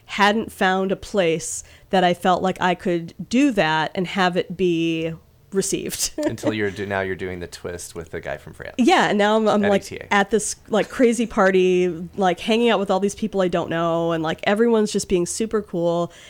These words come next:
Speaker 1: and I'm telling people, like, about myself, but it's, like,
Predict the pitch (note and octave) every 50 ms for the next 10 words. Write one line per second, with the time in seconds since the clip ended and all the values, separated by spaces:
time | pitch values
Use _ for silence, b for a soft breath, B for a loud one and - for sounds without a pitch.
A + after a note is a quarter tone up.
0 | B B - G3 F#3+ F#3 - - - G#3+ A#3 C4 C4 B3+ - B3+ - A3+ G#3+ G#3
1 | G3 F#3+ - F#3 F#3 F3 F3 - F3 F3 E3+ - - F3 E3 E3+ E3+ E3+ - -
2 | E3 D#3+ - - F3+ F3 E3 -